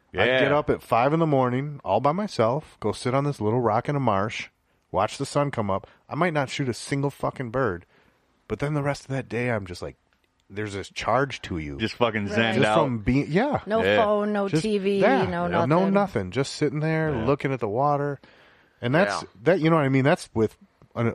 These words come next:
Speaker 1: a subdivision sitting behind me. I'm not even out,
Speaker 2: Right.
Speaker 1: out in it, you know?
Speaker 2: <laughs>
Speaker 1: What you're talking about being way farther out, that's
Speaker 4: I, yeah.
Speaker 1: a total different, like,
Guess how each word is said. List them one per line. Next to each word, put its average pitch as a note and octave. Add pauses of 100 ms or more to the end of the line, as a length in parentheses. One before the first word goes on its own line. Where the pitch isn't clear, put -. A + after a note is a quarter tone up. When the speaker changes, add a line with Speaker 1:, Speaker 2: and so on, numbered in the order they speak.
(100)
Speaker 1:
a A2
subdivision F#2
sitting -
behind F2+
me. E2+
I'm G2
not A2
even F2 (140)
out, G#2
Speaker 2:
Right. A#2+
Speaker 1:
out G#2+
in D3
it, G#2
you G#2
know? G2
Speaker 2:
<laughs> - (260)
Speaker 1:
What G#2+
you're D#3
talking A2+
about F#2+
being F#2+
way C3+
farther F2+
out, E2+
that's A#2
Speaker 4:
I, -
yeah. G#2+
Speaker 1:
a -
total B2+
different, A2
like, G2